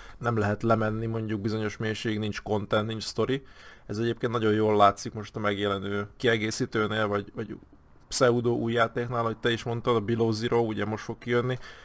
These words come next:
nem kapcsolódik semmiben az előző, ö, játékhoz, csak abban, hogy ugyanazon a bolygón játszódik.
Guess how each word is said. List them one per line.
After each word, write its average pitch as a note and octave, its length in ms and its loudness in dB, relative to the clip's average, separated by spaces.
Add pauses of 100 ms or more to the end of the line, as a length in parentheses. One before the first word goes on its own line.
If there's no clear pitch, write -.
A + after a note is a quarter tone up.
(160)
nem A#2+ 200 -2
kapcsolódik A2+ 500 0
semmiben G#2+ 400 -2
az G2+ 140 -2
előző, G#2 560 2 (540)
ö, G#2+ 240 -2
játékhoz, A2+ 500 2
csak - 180 -8
abban, A2 120 0
hogy G#2 120 2
ugyanazon G#2 280 -2
a G2+ 60 -2
bolygón G2+ 400 -2
játszódik. - 720 -6